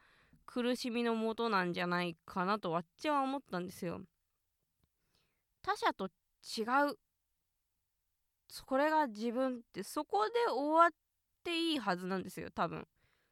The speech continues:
そこで終わるためのさ-、作用のはずなんだけど、なんか、あの子よりも自分は胴体がちょっとがっしりしている、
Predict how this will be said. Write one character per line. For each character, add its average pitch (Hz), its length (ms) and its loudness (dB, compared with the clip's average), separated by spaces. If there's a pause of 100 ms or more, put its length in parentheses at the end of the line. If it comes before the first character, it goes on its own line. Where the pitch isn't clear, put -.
そ 330 100 -8
こ 359 100 -2
で 370 80 2
終 302 180 0
わ 330 100 10
る 349 240 0
た 320 140 6
め 349 160 2
の 339 160 4
さ-、 - 340 2
作 339 260 4
用 277 220 4
の 190 80 -2
は 220 160 -2
ず 233 80 -6
な 320 160 -2
ん 320 80 -2
だ 269 120 -4
け 262 120 -6
ど、 311 420 2 (1000)
な 359 140 2 (140)
ん 240 100 -4 (160)
か、 208 520 4 (680)
あ 220 140 2
の 285 160 2
子 226 220 -2 (320)
よ 220 160 0
り 202 140 2
も 180 480 -2 (120)
自 202 200 -4
分 220 360 0
は 196 400 2 (680)
胴 220 540 4
体 185 460 0
が 175 200 -6
ち - 140 -6
ょ - 40 0
っ 165 40 -6 (120)
と 160 260 -6 (100)
が 175 100 -4
っ 165 100 -6
し - 240 -6
り 208 120 -2
し - 140 -6
て 202 140 -4
い 226 160 0
る、 208 240 0